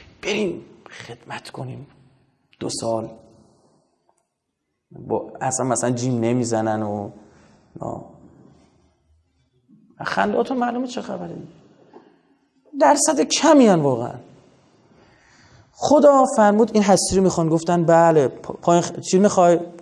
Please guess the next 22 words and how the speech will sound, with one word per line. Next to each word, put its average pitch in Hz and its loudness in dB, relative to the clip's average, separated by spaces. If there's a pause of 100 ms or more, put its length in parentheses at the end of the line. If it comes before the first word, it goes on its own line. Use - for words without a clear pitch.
(120)
خارج 160 2
کشور 165 2
بری؟ 165 4
بله. 160 4
زن 175 2
می‌خوای 190 4
بگیری؟ 165 4
بله. 170 6
سر 160 2
کار 185 2
می‌خوای 190 2
بری؟ 170 2
بله. 165 4
شرطش 156 0
پایین 123 -2
خدمت. 107 -6 (1400)
هستی 190 2
رو 240 6
می‌خواد؟ 214 2
بله. 190 4 (280)
«الا 113 2
لیعبدون.» 110 2